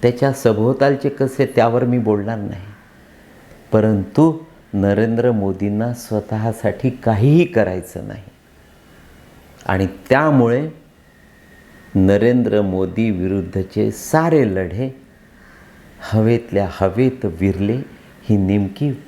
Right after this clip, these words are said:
वस्तुस्थिती आहे. मित्रांनो, नितीन गडकरी,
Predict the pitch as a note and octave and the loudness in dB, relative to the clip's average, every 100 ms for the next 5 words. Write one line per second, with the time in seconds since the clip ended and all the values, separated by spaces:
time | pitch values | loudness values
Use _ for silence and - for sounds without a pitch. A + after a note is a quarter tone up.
0 | - G#2+ G#2+ - C#3 - - F#2+ - F2+ | -2 0 0 0 0 0 -6 -12 -12 -16
1 | - - - - - - - - - - | -18 -20 -20 -20 -20 -20 -20 -20 -20 -20
2 | - G#2 G#2+ G#2 G#2+ F#2+ A2+ C#3+ - - | -4 0 2 2 0 0 -2 -4 -8 -20
3 | - - - - - G2+ B2 B2+ F3+ C#3+ | -20 -20 -20 -20 -2 4 4 4 2 2
4 | G2+ E2 D#2+ - F#2 G2+ | 2 0 -4 -6 -4 -6